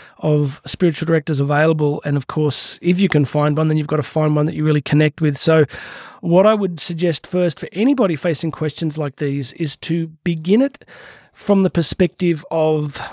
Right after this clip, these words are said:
a, an adventure of discernment. You know, uh, what was it that Plato used to say? That,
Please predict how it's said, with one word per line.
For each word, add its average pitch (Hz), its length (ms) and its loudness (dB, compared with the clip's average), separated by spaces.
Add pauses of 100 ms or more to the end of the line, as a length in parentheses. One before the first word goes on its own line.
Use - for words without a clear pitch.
(320)
a, 165 280 2
an 156 100 2
adventure 170 680 2 (100)
of 156 360 -4 (120)
discernment. 143 840 -2 (760)
You 202 80 6
know, 185 400 4 (140)
uh, 180 320 0
what 196 160 -2
was 160 180 0
it 165 140 -4
that 165 180 -4
Plato 160 420 0
used 151 280 0
to 151 80 -4
say? 151 260 0
That, 151 160 -2